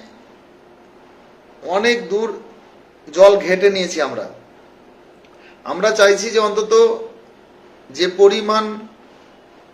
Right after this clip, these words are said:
আবেদন জমা পড়েছে, প্রত্যেকটা মানুষকে একটা মেসেজ দিয়ে দেওয়া হোক, যথাযথ সময়ে আপনার টাকা আপনার অ্যাকাউন্টে যাবে,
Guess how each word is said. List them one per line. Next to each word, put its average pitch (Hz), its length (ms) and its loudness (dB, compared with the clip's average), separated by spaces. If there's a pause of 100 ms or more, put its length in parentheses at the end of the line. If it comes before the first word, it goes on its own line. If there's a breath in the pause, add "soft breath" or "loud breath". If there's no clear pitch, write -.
(540)
আবেদন 190 440 0
জমা 185 240 0
পড়েছে, 180 540 -2 (1120)
প্রত্যেকটা 233 540 0
মানুষকে 208 520 -2
একটা 226 220 0
মেসেজ 190 560 -2
দিয়ে 208 220 2
দেওয়া 170 220 2
হোক, 131 260 -6 (1900)
যথাযথ 214 460 0
সময়ে 196 440 -4
আপনার 185 400 -4
টাকা 175 220 -4
আপনার 170 220 -6
অ্যাকাউন্টে 165 440 -6
যাবে, 156 340 0